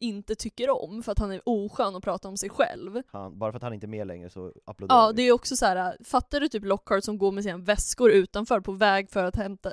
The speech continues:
Speaker 1: gå till tåget? Bara hör du alla
Speaker 2: Ja.
Speaker 1: hurrar typ. Så känns det nästan. Sen i och för sig
Speaker 2: Ja.
Speaker 1: är han ju helt koko.
Speaker 2: Han är helt koko. Det, det är en sak som jag stör mig på, som jag bestäm-, att i filmen är det ju en end credit
Speaker 1: Mm.
Speaker 2: scene,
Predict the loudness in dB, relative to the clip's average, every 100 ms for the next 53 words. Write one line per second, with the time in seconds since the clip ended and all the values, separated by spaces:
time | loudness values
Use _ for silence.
0 | -10 0 2 2 2 0 4 4 4 0
1 | -6 -14 _ _ 2 4 6 6 8 6
2 | 6 6 6 6 2 0 0 -4 -4 2
3 | 4 4 2 0 -4 -12 -18 -18 -8 0
4 | 2 2 -2 2 2 2 0 -2 0 2
5 | 2 -2 -10 -2 2 8 6 6 -6 -6
6 | -8 -10 -12 -14 -6 0 0 -2 -4 -2
7 | -2 -4 -10 -10 -10 -10 -6 -6 -6 -8
8 | -14 -16 -12 -6 -6 -6 -10 -8 -8 -8
9 | -14 _ -20 -20 -10 -10 -8 -8 -6 -6
10 | -6 -8 -8 -10 -10 -14 -12 -4 -4 -4
11 | -8 -8 -8 -10